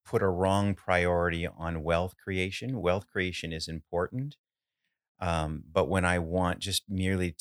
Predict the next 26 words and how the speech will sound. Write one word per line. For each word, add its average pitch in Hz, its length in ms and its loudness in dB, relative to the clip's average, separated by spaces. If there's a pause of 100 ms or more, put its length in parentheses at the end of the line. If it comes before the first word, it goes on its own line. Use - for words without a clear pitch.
to 82 440 -4
show 95 460 2
that 85 140 0
I 82 100 2
have 82 480 0
the, 76 340 -12 (280)
uh, 73 280 -10 (140)
symbols 90 640 0
of 78 120 -4
success, - 840 -4 (800)
you 87 60 -8
know, 87 100 0
you 90 180 -2
can 85 280 -2
make 90 240 0
yourself 82 380 -2
a - 40 -6
slave 82 520 0
to 80 120 -4
that 73 380 -2 (180)
and 82 140 -6
never 80 300 -4
have 80 280 -4
the 78 80 -14
joy 78 680 -6 (580)
of 76 320 -6